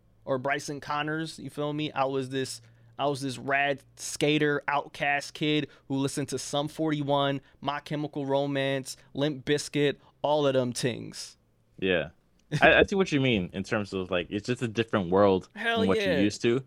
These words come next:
Speaker 2: So it's just very, very funny.
Speaker 1: And corny.
Speaker 2: And it's kinda designed to be corny, too.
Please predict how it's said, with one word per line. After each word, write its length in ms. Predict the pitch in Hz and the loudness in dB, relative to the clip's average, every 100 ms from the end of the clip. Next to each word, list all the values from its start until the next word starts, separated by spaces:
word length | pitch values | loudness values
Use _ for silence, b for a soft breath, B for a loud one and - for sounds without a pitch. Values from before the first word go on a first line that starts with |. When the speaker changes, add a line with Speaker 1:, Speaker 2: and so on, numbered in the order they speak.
| _ | _
Speaker 2:
So 100 | 110 | 4
it's 120 | 98 - | 4 2
just 160 | 95 | -4
very, 380 | 78 101 98 98 | 0 4 6 6
very 260 | 92 92 87 | 2 2 2
funny. 400 | 92 90 98 117 | 0 0 0 -2
Speaker 1:
And 180 | 226 226 | -2 -2
corny. 680 | - 262 285 311 220 123 - _ _ _ _ _ _ _ _ _ - | -2 2 2 4 0 -2 -6 _ _ _ _ _ _ _ _ _ 0
Speaker 2:
And 120 | 143 | 0
it's 100 | 135 - | 0 2
kinda 160 | 175 135 | 4 6
designed 320 | 127 170 175 | 6 4 4
to 80 | 104 | -2
be 100 | 85 | -2
corny, 320 | 95 78 78 | -2 -4 -4
too. 240 | - 98 | -2 -2